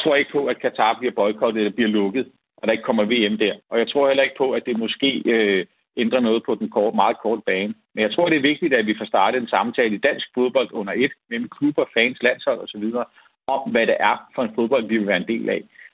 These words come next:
Og det håber jeg, at vores lille bidrag her kan være med til at sparke en, en dialogproces i gang, han har sagt, om hvad der er vigtigt og hvad der ikke er vigtigt. Fordi det er jo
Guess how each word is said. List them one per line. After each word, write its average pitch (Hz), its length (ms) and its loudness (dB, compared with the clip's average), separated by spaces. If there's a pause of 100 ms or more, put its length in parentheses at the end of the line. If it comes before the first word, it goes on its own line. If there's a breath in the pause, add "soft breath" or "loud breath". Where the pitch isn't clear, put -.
(100)
Og 117 140 -8
det 170 100 2
håber 156 240 2
jeg, 143 120 4
at 110 160 2
vores 135 240 0
lille 135 180 -6
bidrag 120 360 -2
her 110 120 -2
kan - 180 -10
være 107 160 2
med 123 80 2
til 127 120 -4
at - 160 -2
sparke 95 380 2
en, 98 200 -6 (520 soft breath)
en 110 80 -6
dialogproces 120 640 0
i 107 40 -4
gang, 110 240 -2
han 110 140 -2
har 101 160 2
sagt, 98 180 0
om 113 140 2
hvad 107 180 0
der 101 60 4
er 95 180 0
vigtigt 107 200 -4
og 101 60 0
hvad 92 120 0
der 90 60 2
ikke 90 160 0
er 95 140 0
vigtigt. - 240 -10 (140)
Fordi 107 180 0
det 107 220 0
er 98 140 4
jo 95 180 0